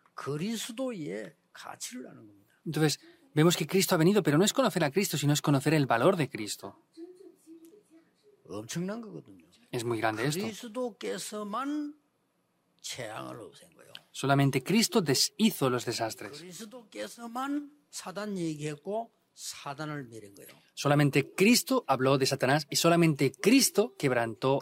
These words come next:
Speaker 2: a Satanás.
Speaker 1: 그리스도께서만 얘기했다니까요. 지옥 배경을 얘기하면서 지옥 권세를 꺾은 거예요.
Speaker 2: Vemos que solamente Cristo habló de esto y es el único que quebrantó el
Speaker 1: 다른
Speaker 2: poder y la autoridad de
Speaker 1: 사람들이나
Speaker 2: Satanás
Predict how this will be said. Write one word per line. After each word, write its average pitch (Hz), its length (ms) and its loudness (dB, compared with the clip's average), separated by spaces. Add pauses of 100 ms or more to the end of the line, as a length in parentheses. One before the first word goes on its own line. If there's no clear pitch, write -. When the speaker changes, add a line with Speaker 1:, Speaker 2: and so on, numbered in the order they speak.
Speaker 2:
a - 80 -6
Satanás. 151 380 2
Speaker 1:
그리스도께서만 285 480 -6
얘기했다니까요. 220 800 -8
지옥 240 520 -8
배경을 180 480 -8
얘기하면서 147 640 -8
지옥 185 380 -10
권세를 175 460 -8
꺾은 135 320 -16
거예요. - 180 -20 (640)
Speaker 2:
Vemos 151 220 6
que 156 80 2
solamente 165 380 4
Cristo 208 480 4
habló 151 340 4
de 139 180 6
esto 180 300 2 (300)
y 175 120 6
es 180 120 4
el 190 200 6
único 226 360 8
que 151 100 0
quebrantó 135 560 4
el 151 100 6
Speaker 1:
다른 139 80 -4
Speaker 2:
poder 143 220 4
y 170 40 4
la 139 80 4
autoridad 120 300 2
de 120 60 4
Speaker 1:
사람들이나 123 320 0
Speaker 2:
Satanás 180 40 -6